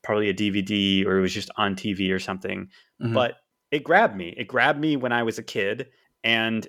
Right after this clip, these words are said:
Speaker 1: it, like, burned itself into my brain. There's, like, certain lines, there's certain elements that weaseled its way into, like, my, e-, the things that I love, the things that I think about on a weekly basis.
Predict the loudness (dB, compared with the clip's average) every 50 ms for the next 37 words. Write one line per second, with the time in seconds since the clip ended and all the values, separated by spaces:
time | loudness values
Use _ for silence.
0 | -4 -2 -2 0 2 2 2 2 0 0 2 2 4 4 4 4 2 4 4 4
1 | 4 4 2 -2 -4 -2 -2 0 0 0 0 0 2 2 2 0 -2 -2 -2 -2
2 | -4 -4 -6 -8 -6 0 2 2 2 2 -2 -6 -2 0 2 2 2 2 0 -2
3 | -4 -6 -6 -8 -8 -4 -2 -2 -2 0 -2 -6 -10 _ _ _ _ _ _ 2
4 | 2 4 4 4 2 0 -2 -2 -4 -8 -12 -16 _ _ _ _ _ _ -2 0
5 | 2 2 0 -2 -6 _ _ _ _ -10 -2 2 2 4 4 4 4 2 2 2
6 | 0 0 0 0 2 4 6 6 6 4 2 0 -2 -4 -2 -2 0 -2 -2 -4
7 | -6 -10 _ _ _ _ -4 -2 -2 -2 -4 -6 -12 _ _ -16 -16 -10 -4 0
8 | 2 2 2 2 0 -4 -8 -14 _ _ _ -8 -4 -4 -4 -4 -6 -4 -4 -4
9 | 0 2 2 2 4 4 4 4 4 6 4 4 4 6 6 6 4 4 2 -2
10 | -4 -4 -2 -2 -2 -2 -2 -2 -2 -2 -2 -4 -4 -2 0 0 0 0 0 0
11 | -4 -4 -6 -6 -6 -8 -8 -8 -6 -4 -4 -6 -6 -6 -8 -8 -8 -10